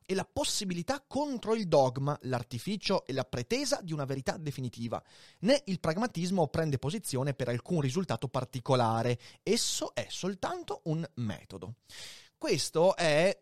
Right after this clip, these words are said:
letteralmente un manifesto del pragmatismo. Cos'è il pragmatismo? Beh, l'ha detto William James, però è letteralmente una corrente filosofica che da James, toccando Peirce, Dewey, ehm, in parte John Stuart Mill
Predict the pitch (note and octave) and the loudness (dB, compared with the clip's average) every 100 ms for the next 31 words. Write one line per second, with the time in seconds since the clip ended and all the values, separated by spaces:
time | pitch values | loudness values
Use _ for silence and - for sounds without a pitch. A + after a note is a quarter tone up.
0 | _ F3 F#3 _ F3 F#3 E3 C#3+ C#3 D3 | _ -2 -2 _ 0 2 2 2 2 0
1 | C3+ B2+ B2+ - G2 E2 G#2+ G#2+ - F#3 | 0 0 -2 -2 -4 -4 -6 -6 0 0
2 | D#3 D#3 D3 D#3 D#3 C#3 D3+ E3 A3+ G#3 | 0 -2 -2 -2 -2 0 2 4 4 2
3 | - E3+ G#3 G#3+ C4 C4+ D3 B2 - C#3 | 0 0 0 0 -2 0 0 0 -4 -2
4 | D#3+ C3+ B2 D3+ B3 F3+ G3+ G#3+ - G#3 | -2 -2 -2 0 0 2 0 0 -2 4
5 | A3 B3 - G3 G3+ - A3 A#3 G3+ F#3+ | 6 6 4 2 0 0 0 2 0 0
6 | G3+ F#3+ A#3 G#3+ E3 D#3+ D3 B2+ G3+ G#3 | 0 4 2 4 0 -2 -2 0 6 4
7 | - A#2+ G#2+ - - - A2 A2+ F#3 A3 | 4 -4 -6 -8 -12 -8 -4 2 6 6
8 | A3 G3+ E3+ A#2+ - C#3+ C#3 C3+ - - | 4 0 -2 -6 2 2 4 2 2 -4
9 | C3+ D3+ E3 - E3+ E3 - - - A#2 | 0 2 2 2 4 2 0 -14 -16 -2
10 | C3 F3+ F3+ E3 D#3+ E3 E3 - - - | 4 6 6 6 4 4 2 0 -16 -6
11 | A#2+ A#2+ A#2 A2+ A2+ - E3 D#3 D3 D#3 | -2 0 -2 -4 -8 0 0 4 4 4
12 | D3+ D3+ C#3+ D#3 D#3 - D#3+ D3 D#3 E3+ | 4 -2 2 2 2 2 4 4 2 4
13 | E3 D#3 D#3 D#3+ | 4 2 4 4